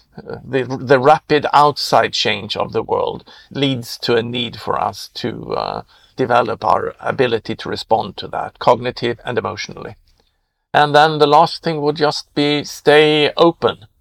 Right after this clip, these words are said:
and be open for, uh, emergence and, um, be prepared to, uh, let go.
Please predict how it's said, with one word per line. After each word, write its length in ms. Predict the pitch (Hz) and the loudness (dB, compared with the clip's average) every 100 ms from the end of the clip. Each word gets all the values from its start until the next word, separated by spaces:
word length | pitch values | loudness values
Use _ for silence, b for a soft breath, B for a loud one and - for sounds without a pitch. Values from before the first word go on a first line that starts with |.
| _ _ _ _ | _ _ _ _
and 240 | 135 135 | -2 0
be 160 | 123 131 | 0 2
open 520 | 135 143 - 143 135 | 4 2 0 -2 -2
for, 720 | - - 127 127 127 127 127 | -6 -2 0 2 0 -2 -4
uh, 100 | 127 - _ _ _ _ _ | -4 -6 _ _ _ _ _
emergence 920 | - 139 143 143 117 95 - - - - - | -2 4 6 6 4 -8 -8 -6 -6 -8 -6
and, 640 | - 120 117 113 117 120 | 0 2 2 -4 -10 -6
um, 360 | 123 123 117 117 _ _ _ _ - | -4 -4 -6 -14 _ _ _ _ -8
be 160 | 139 135 | -2 -2
prepared 600 | - 139 139 143 135 - | -2 -2 2 2 2 -4
to, 460 | - 135 127 127 131 | -2 0 0 0 0
uh, 180 | 127 120 _ _ _ _ _ - | -2 -4 _ _ _ _ _ 0
let 260 | 139 131 - | 2 2 4
go. 300 | 143 104 | 4 4